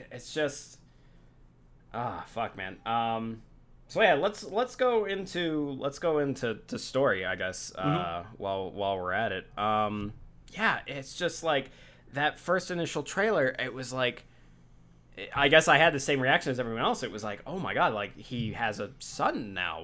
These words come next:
Speaker 1: Wh-, how and when and how much
Speaker 2: Yeah.
Speaker 1: time has gone
Speaker 2: <laughs>
Speaker 1: by?" Like,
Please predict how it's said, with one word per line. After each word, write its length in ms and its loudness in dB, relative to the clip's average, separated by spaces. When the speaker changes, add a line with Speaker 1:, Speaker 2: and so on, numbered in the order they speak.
Speaker 1:
Wh-, 420 0
how 840 2
and 320 -4
when 360 4
and 360 0
how 140 -2
much 140 4
Speaker 2:
Yeah. 160 10
Speaker 1:
time 260 4
has 140 2
gone 320 6
Speaker 2:
<laughs> 20 0
Speaker 1:
by?" 320 6
Like, 340 0